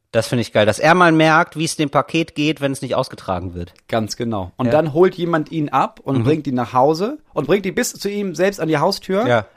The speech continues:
Speaker 2: Aber anstatt bei seiner Frau zu klingeln und bei seinen Kindern, macht dann einen Zettel an die Tür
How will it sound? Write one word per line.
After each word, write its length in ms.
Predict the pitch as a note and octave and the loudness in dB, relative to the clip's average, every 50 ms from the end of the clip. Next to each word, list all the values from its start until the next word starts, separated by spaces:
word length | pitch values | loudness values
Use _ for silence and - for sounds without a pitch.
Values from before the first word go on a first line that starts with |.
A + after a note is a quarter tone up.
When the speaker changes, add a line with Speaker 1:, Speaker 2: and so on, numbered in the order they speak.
| _ _ | _ _
Speaker 2:
Aber 480 | C#3+ F3 A3 A#3+ G3+ G3+ A3+ B3 - | 4 4 6 6 6 6 6 4 2
anstatt 300 | - D#3+ - - G3 F#3 | -2 -2 2 0 0 2
bei 80 | F3 E3+ | 2 0
seiner 200 | D#3 D3+ D3+ - | 0 2 0 -2
Frau 260 | - - D#3+ F#3 F#3+ | 0 2 2 2 2
zu 160 | - - D#3 | 0 -6 -10
klingeln 300 | - - D#3 D#3+ F3 F#3 | -6 -4 -4 -4 -4 -4
und 60 | D3+ | -2
bei 100 | C#3+ C#3 | 0 0
seinen 180 | B2 C3 B2+ A#2+ | 0 2 -2 -2
Kindern, 380 | - C#3 C3+ C#3 D3 D#3+ F3+ - - - _ _ _ | -2 -4 -2 0 -2 -2 -2 -6 -14 -20 _ _ _
macht 240 | C#3+ F3 F3 - - | 2 2 2 4 0
dann 80 | E3+ E3+ | -2 -2
einen 60 | D#3+ | 0
Zettel 260 | - F#3+ G3 F3+ F#3 | 2 2 2 2 0
an 120 | - G#2 G2 | -2 -4 -4
die 100 | G2 F2+ | -6 -8
Tür 340 | - - G2 G2+ B2 C#3+ | -8 -6 -2 -2 -2 -2